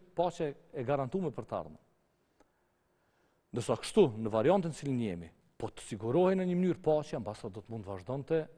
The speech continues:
Kosova të për-, të, të mbjetonte si e tillë, kështu si është. Por, meqense unë personalisht nuk e besoj që Serbia do të ndryshojë ndonjëherë,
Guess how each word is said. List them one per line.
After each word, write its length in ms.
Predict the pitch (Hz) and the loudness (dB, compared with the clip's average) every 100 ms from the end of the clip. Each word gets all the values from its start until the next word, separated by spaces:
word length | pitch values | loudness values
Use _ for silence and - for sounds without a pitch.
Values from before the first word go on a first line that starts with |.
| - | -14
Kosova 320 | 139 - 160 151 | -14 -6 -4 -4
të 80 | - | -2
për-, 140 | 156 143 | -2 -2
të, 140 | - 147 143 - - - | 0 0 0 -4 -14 -6
të 80 | 139 | -4
mbjetonte 480 | 120 131 - 151 135 | 0 -2 -2 -6 -8
si 160 | - 143 | -4 -4
e 60 | 127 | -2
tillë, 300 | 165 135 - | -2 -2 -2
kështu 160 | 143 | -8
si 160 | - 127 90 | -6 -6 -6
është. 180 | - _ _ _ _ _ _ _ _ _ _ _ _ | -10 _ _ _ _ _ _ _ _ _ _ _ _
Por, 220 | 123 120 - - _ _ _ _ _ _ _ _ _ _ _ | -2 -2 -2 -14 _ _ _ _ _ _ _ _ _ _ _
meqense 320 | 101 151 139 160 | -8 -8 -6 -4
unë 100 | 160 | -4
personalisht 400 | - 147 147 143 | -4 -2 -4 -4
nuk 160 | 131 | -8
e 80 | 110 | -6
besoj 320 | 110 - 135 80 - _ _ _ _ _ _ _ | -8 -2 -2 -2 -12 _ _ _ _ _ _ _
që 140 | 123 - | -16 -12
Serbia 400 | 113 104 123 110 | -12 -6 -6 -6
do 140 | 104 | -8
të 100 | 101 | -8
ndryshojë 400 | 104 98 147 110 87 | -10 -8 -6 -6 -8
ndonjëherë, 420 | 87 87 120 | -14 -14 -14